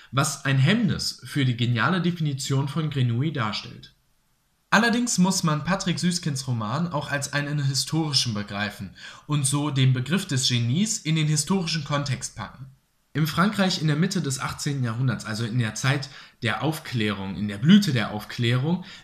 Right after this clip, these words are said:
ist es für angehende Wissenschaftler, für angehende Genies besonders wichtig, auch eine Charakterentwicklung durchzugehen und so auch eine Identitätskrise zu verzeichnen.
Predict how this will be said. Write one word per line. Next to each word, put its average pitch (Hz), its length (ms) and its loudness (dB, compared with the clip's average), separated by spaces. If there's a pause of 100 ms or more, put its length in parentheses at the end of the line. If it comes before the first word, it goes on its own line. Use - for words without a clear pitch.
ist 180 200 0
es 175 140 2
für 135 220 -2
angehende 151 540 2
Wissenschaftler, 131 640 -2
für - 240 -6
angehende 135 500 2
Genies 117 540 0 (260)
besonders 185 500 4
wichtig, 170 400 0
auch 139 140 -4
eine 151 220 0
Charakterentwicklung 110 1200 -2
durchzugehen 98 680 -4 (400)
und 135 160 4
so 160 420 2 (140)
auch 131 180 -2
eine 156 220 2
Identitätskrise 139 1160 -2
zu 95 160 -8
verzeichnen. - 800 -14